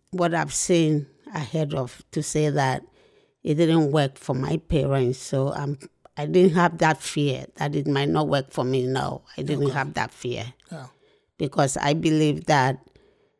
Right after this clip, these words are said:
Speaker 1: everybody is different and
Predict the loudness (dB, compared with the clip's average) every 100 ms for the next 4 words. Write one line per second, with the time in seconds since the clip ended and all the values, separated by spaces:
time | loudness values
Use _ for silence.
0 | _ -4 0 2 2 0 0 0 0 0
1 | 2 2 2 -2 -18 -20 _ _ _ _
2 | -6 -2 0 -2 -4